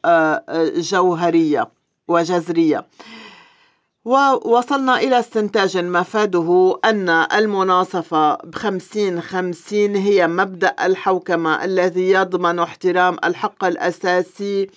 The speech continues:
آه، بموجب الاتفاقية، وهذا ما كررناه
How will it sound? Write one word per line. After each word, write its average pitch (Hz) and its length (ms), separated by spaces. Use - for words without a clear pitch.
آه، 170 120
بموجب 185 640
الاتفاقية، 185 1200
وهذا 190 360
ما 180 100
كررناه 180 1000